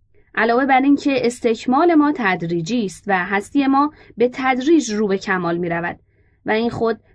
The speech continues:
باعث شده که معلومات ما نیز اختلاف تدریجی داشته باشد و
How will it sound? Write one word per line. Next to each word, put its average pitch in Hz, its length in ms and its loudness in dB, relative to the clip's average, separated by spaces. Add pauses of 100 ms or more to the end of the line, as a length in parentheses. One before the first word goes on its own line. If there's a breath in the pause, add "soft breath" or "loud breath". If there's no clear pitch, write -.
باعث 226 420 2
شده 214 340 0
که 208 240 -2
معلومات 233 680 0
ما 247 220 0
نیز 208 360 -2
اختلاف 233 540 -2 (120)
تدریجی 214 680 0
داشته 190 360 -2
باشد 190 400 -4
و 220 200 0